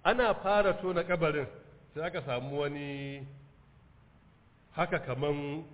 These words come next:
abin da ake kira butu, abin nan na ruwa da ake yi tulu. An sa wasu abubuwa na gayyayyaki da gashi da kaza a ciki.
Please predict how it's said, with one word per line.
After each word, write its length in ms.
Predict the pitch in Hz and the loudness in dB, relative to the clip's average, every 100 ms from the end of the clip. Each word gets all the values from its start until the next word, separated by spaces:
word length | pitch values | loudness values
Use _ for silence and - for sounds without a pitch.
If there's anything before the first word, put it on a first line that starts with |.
| - | -4
abin 280 | 139 139 160 | 0 0 0
da 100 | 147 | 0
ake 260 | 143 143 135 | 0 -2 -4
kira 360 | 147 139 120 - - - - 131 123 | 0 2 0 -2 -12 -20 -16 -10 -4
butu, 260 | 165 165 190 | -2 -2 -2
abin 280 | 147 160 175 | 0 0 2
nan 240 | 139 135 | 2 2
na 100 | 151 | 2
ruwa 320 | 156 165 170 | 4 4 4
da 80 | 160 143 | 4 -2
ake 220 | 139 151 | -4 -4
yi 240 | 131 156 160 | -4 -6 -6
tulu. 380 | 170 160 156 180 - - - - - - | -4 -2 0 -2 -4 -14 -18 -20 -10 -2
An 180 | 175 175 | 0 2
sa 160 | 196 | 2
wasu 160 | 147 147 | 2 -2
abubuwa 480 | 160 156 165 175 156 | -4 -6 -4 0 2
na 120 | 135 | 0
gayyayyaki 760 | 139 147 175 160 127 139 156 185 156 | 2 2 4 2 0 -2 -4 -6 -6
da 120 | 120 | -4
gashi 440 | 120 160 180 160 | 0 0 0 -4
da 100 | 123 | -8
kaza 300 | 117 123 123 151 | -8 -4 -2 -2
a 80 | 123 | -4
ciki. 280 | 117 - | -12 -16